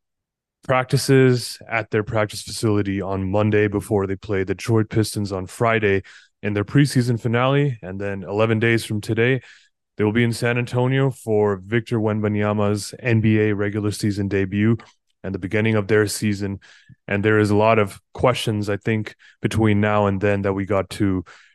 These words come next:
get answers to, and we're gonna discuss some of those in this episode. So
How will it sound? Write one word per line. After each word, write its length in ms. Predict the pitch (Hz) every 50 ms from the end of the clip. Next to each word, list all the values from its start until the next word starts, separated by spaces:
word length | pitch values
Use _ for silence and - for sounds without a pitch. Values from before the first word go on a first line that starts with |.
| _ _ _ _ _
get 160 | - 123 117 117
answers 420 | 113 113 110 - 113 98 - -
to, 340 | - 107 101 98 98 92 90 _ _ _ _ _ _ _ -
and 120 | - 98 104
we're 80 | 107
gonna 140 | 107 104 101
discuss 420 | 98 104 101 - - 120 110 104
some 140 | - 117 101
of 60 | 95
those 180 | 101 98 95 92
in 80 | 98 95
this 180 | 95 92 -
episode. 540 | 104 95 - 90 - - 98 92 90 87 - _ _ _
So 420 | - - - 101 90 90 87 87